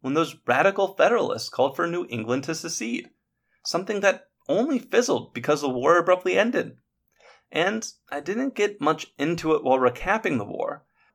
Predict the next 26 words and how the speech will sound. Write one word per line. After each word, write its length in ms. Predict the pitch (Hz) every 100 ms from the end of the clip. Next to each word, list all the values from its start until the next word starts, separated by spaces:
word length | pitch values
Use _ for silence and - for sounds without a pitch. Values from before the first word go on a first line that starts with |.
| _ _ _ -
but 100 | 151
a 80 |
good 480 | 127 - 185 208 208
deal 260 | 160 160 175
of 100 | 170
the 80 | 165
struggles 540 | - - 208 220 120
in 120 | 110
that 160 | 101 -
conflict 560 | 113 110 - 123 -
were 80 | 131
because 340 | 123 143 160 135
Madison 540 | 123 123 131 160 147
didn't 200 | 127 135
have 200 | 135 139
a 40 |
good 300 | - 123 117
relationship 800 | 131 156 127 110 117 117 139 - -
with 140 | 127
his 260 | 156 - -
initial 440 | 120 110 107 160
Secretary 680 | 156 - 110 107 - 127 139
of 140 | 147 160
War, 400 | 202 190 117 117
who 80 | 175
was 220 | 175